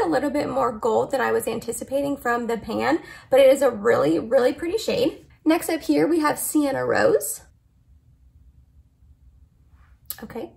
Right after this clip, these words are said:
again, very, very beautiful. I don't think either one of these are super unique to my collection, but it is a very pretty shade. Then the only matte in the quad here is called Mink Dust. So let's swatch this. Okay,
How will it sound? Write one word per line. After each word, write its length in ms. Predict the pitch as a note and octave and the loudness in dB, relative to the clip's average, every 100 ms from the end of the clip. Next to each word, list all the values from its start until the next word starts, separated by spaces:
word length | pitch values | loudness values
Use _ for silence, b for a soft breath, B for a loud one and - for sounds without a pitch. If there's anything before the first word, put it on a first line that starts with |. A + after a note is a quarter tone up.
| - | -14
again, 500 | A3+ A3+ A#3 D4+ C4+ | -10 -8 -4 -6 -4
very, 320 | B3+ C#4+ E4 | -4 0 2
very 240 | C#4 D#4 | 4 4
beautiful. 360 | E4 B3+ B3+ D#4 | 4 2 2 4
I 160 | C#4+ | 4
don't 180 | C4+ C#4+ | 4 4
think 260 | D4 C#4 - | 0 -4 -4
either 240 | C4+ C#4+ D4+ | -8 -2 2
one 140 | C4 | 2
of 100 | C4 | 2
these 180 | C4+ D4 | -2 0
are 160 | C4+ | 0
super 380 | C4+ - - C4+ | 0 -4 -4 -2
unique 420 | B3 B3+ B3 B3+ - | -2 -4 -4 -6 -4
to 80 | |
my 140 | C4+ A#3 | -2 -2
collection, 580 | - C4+ G#3+ - E3+ A#4+ C5 B B B | 0 0 0 0 0 0 0 B B B
but 140 | C4 B3+ | 4 4
it 120 | - | 4
is 160 | C4 - | 0 0
a 100 | C4 | -2
very 540 | A3+ C4+ - D4+ - | 0 0 0 -2 -4
pretty 300 | - - C4+ | -6 -6 -4
shade. 420 | D#4+ D4 - G4 - - | -2 -2 -2 -4 -8 -8
Then 260 | - E4 D4 | 2 4 4
the 120 | D#4 | 2
only 320 | - C#4+ D#4 C#4+ | 4 2 2 0
matte 460 | C4 B3 D#4 - - | 0 2 2 0 -4
in 240 | C4+ C4+ | -2 0
the 500 | C#4 - B3 C4 B3+ B3 | -2 -4 -2 0 -2 -4
quad 340 | - B3 B3+ | 0 2 2
here 280 | B3+ C4+ C4 | 0 0 2
is 160 | C4+ C4+ | 2 0
called 220 | C#4 A#3 | -4 -4
Mink 420 | A3+ B3+ C#4 - G3+ | -4 -4 -6 -10 -6
Dust. 520 | G#3 A3 - - - - - | -2 0 0 -6 -12 -18 -20
So 240 | - - | -18 -14
let's 280 | - - - | -10 -10 -10
swatch 480 | - - G#3 - - | -14 -14 -16 -18 -20
this. 720 | - G4 G4+ G4 - - - - _ _ _ _ - _ - - - _ - | -14 -14 -12 -16 -18 -20 -20 -20 _ _ _ _ -20 _ -20 -20 -20 _ -8
Okay, 540 | A#3+ A3+ A3+ D4 A4 | -4 -2 0 0 -2